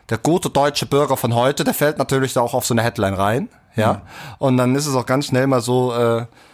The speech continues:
Speaker 1: dass, äh, dann eben auch eine Meinung übernommen wird, die vielleicht so gar nicht so der Wahrheit entspricht. Und ich finde, da müssen wir mal reingrätschen, weil das Thema,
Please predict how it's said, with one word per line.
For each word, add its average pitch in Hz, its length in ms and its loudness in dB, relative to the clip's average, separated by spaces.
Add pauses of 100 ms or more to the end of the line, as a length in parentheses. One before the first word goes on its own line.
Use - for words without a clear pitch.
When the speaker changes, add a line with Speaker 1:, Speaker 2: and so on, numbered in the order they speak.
(220)
Speaker 1:
dass, - 340 -2
äh, 117 200 0
dann 120 500 0
eben 113 160 -2
auch 104 80 0
eine 107 100 2
Meinung 131 300 2
übernommen 101 360 0
wird, 110 220 -2
die 113 100 0
vielleicht 113 360 -2
so 147 280 0 (400)
gar 123 160 2
nicht 143 140 -2
so 123 60 -2
der 113 140 2
Wahrheit 135 220 2
entspricht. - 520 -2 (420)
Und 120 140 2
ich 107 80 -2
finde, 151 160 2
da 139 40 2
müssen 156 260 -2
wir 135 60 0
mal 127 160 0
reingrätschen, 110 600 -4
weil 101 80 0
das 104 200 -2
Thema, 143 500 2